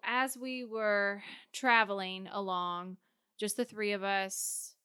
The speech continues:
we stopped, and I had a, I have a special stone that was helping us,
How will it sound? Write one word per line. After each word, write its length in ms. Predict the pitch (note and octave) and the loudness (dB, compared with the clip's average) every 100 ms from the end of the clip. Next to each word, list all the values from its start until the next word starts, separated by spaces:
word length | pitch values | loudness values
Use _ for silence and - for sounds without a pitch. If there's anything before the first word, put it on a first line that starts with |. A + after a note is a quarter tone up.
| _ _ _ | _ _ _
we 300 | G3 G#3 G#3 F#3+ | -10 -4 -4 -4
stopped, 1160 | - - - _ G#3+ F#3+ F3+ F#3+ - - - _ _ - | -4 -4 -8 _ 2 6 6 4 0 -6 -8 _ _ -8
and 320 | F#3 F#3 F3+ - | -2 -2 -2 -2
I 160 | G3 | -4
had 400 | G3+ G3 F#3+ F#3 | -2 -2 -2 -4
a, 400 | - E3+ E3 E3 - | -4 -2 -2 -6 -8
I 80 | F#3+ | -8
have 120 | F3 | -8
a 60 | |
special 960 | - - F#3 - F#3+ F3 E3+ E3+ E3 E3+ _ _ _ _ _ _ _ | -12 -8 -6 -6 -6 -6 -6 -8 -10 -14 _ _ _ _ _ _ _
stone 800 | - - - F#3 F3+ F#3 G3+ G3+ _ | -16 -12 -4 -4 -4 -8 -10 -12 _
that 160 | F3+ D3+ | -8 -6
was 140 | F3 - | -8 -8
helping 380 | F#3+ F#3+ F#3 | -10 -8 -10
us, 160 | E3+ | -10